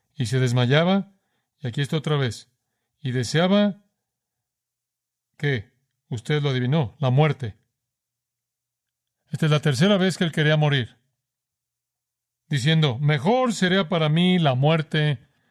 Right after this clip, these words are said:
que la vida". Así es como él resolvía todos sus problemas.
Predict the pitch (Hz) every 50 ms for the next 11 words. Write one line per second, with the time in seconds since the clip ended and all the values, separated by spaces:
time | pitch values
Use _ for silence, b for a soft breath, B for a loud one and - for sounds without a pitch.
0 | _ _ - - 151 151 151 143 139 139 143 139 120 110 101 - _ _ _ _
1 | _ _ _ _ _ _ _ _ _ _ _ _ _ _ _ _ _ _ _ _
2 | _ _ _ _ _ _ _ _ _ _ _ _ _ _ _ _ _ _ _ _
3 | - 160 147 135 214 208 156 - 170 160 180 196 185 185 160 - 156 151 175 185
4 | 147 - 180 175 156 170 175 - - 180 170 175 208 269 294 269 214 127 - -